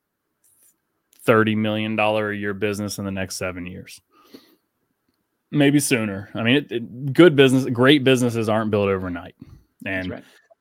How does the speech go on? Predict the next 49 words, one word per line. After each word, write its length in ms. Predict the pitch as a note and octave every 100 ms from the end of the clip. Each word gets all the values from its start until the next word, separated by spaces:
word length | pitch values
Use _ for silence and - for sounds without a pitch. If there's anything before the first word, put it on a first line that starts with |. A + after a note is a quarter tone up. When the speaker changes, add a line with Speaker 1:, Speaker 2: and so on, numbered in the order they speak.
| _
Speaker 1:
you 140 | G#2+ G2+
know, 240 | G2 G2+
it's, 380 | G2+ G2+ - - -
there's, 300 | A2+ A#2 -
t-, 200 | - - B2
I 100 | A#2+
guess, 220 | B2+ B2
two 140 | D3
different 260 | C3+ B2 A#2
<laughs> 20 |
methodologies. 760 | A#2 - C3+ B2+ B2 A2+ A#2+ A2+
You 120 | B2
can 120 | C#3
go 240 | B2 B2 A#2+
the 60 |
institutional 580 | A#2+ - G#2+ B2 - A2
funding 320 | G#2 G#2+ A#2+
route 220 | A#2+ B2 A2+
and, 80 |
like, 220 | G2+ G2 _ _ _ _ _ -
dilute, 360 | A2+ A2 B2 G#2
like, 200 | G2+ G2
really 240 | A2 A2+
crazy, 420 | A2+ A#2 A#2 B2
really 400 | A2 A2 A2+ G#2 _
quickly 500 | A#2 A2+ B2+ D3 D3+
and 240 | G#2 G2
take 200 | A#2 A2+
on 100 | A#2
a 40 | G#2+
bunch 220 | A2+ A2
of 60 | -
capital 360 | G#2+ G#2+ B2+
and 80 | A#2
scale 280 | - G#2+ G#2
really 260 | G#2+ A2 G#2+
quickly 480 | A2 G#2+ B2+ B2+
and 240 | A#2 G#2 G2+
maybe 300 | G2+ A2 G#2+
exit 280 | A2 - G#2
at 120 | G2+
a 40 |
higher 220 | G#2+ G2+
multiple. 520 | G2 F#2 G#2 B2+ G3 - _ _ _ _ -
Um, 540 | G#2+ G#2+ G#2 G2+ G#2 A2
but 220 | A2+ A2+ -
you 160 | A2 C3+
can 140 | E3+
also 380 | F3+ G#3 A3+ G3+